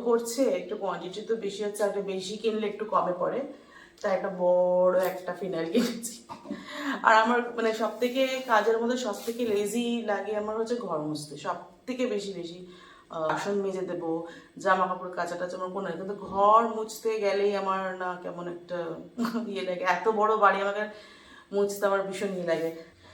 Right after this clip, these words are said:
So এই ছিল Flipkart থেকে আমার গ্রসারি শপিং। আর বাড়িতে থাকি না, তো কোনো কিছু অর্ডার করলে খুব সমস্যা হয়ে যায়, তো অন্যান্য কিছু যদি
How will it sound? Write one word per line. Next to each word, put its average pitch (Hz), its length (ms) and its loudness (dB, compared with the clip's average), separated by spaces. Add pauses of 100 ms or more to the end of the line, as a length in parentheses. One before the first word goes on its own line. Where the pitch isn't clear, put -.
(260)
So 277 60 2
এই 269 220 6
ছিল 269 160 -2 (140)
Flipkart 240 360 -4
থেকে 233 140 -2
আমার 226 140 0
গ্রসারি 202 420 0
শপিং। 233 500 0
আর 185 720 0
বাড়িতে 202 440 6
থাকি 226 260 -6
না, 220 340 0
তো 220 100 -2
কোনো 240 300 -4
কিছু 254 240 0
অর্ডার 190 240 2
করলে 247 240 0
খুব 311 220 -6
সমস্যা 190 440 -4
হয়ে 160 100 -2
যায়, 165 120 -6
তো - 100 -6
অন্যান্য 226 460 0
কিছু 254 280 -4
যদি 240 340 -4